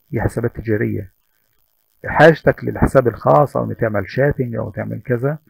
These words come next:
هالأمور يا جماعة بعد فترة أنت بتلاقي حالك إنه مش لازم تضيع وقتك فيها.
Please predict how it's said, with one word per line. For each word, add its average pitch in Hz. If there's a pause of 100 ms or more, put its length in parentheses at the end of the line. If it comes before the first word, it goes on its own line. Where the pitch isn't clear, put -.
(380)
هالأمور 147
يا 120
جماعة 135
بعد 117
فترة -
أنت 120
بتلاقي 123
حالك 135 (420)
إنه 120
مش 117
لازم 156
تضيع 120
وقتك 117
فيها. 92